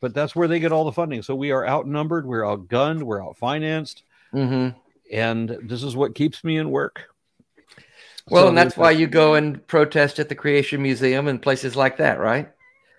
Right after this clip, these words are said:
Speaker 1: Yeah, but unfortunately, the, the physical process, protests don't seem to mean much.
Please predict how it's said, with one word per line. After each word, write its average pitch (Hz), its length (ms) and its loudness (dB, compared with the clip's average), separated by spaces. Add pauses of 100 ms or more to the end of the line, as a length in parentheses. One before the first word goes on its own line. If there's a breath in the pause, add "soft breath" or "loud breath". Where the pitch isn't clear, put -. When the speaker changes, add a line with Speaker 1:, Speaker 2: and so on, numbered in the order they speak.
(960)
Speaker 1:
Yeah, 202 500 8
but 185 140 4
unfortunately, 180 580 0
the, 143 160 -2
the 127 160 -8
physical 165 340 -6
process, 170 580 -6 (160)
protests - 680 -4
don't 143 320 0
seem 143 300 -4
to 147 100 -2
mean 220 300 -2
much. - 480 -10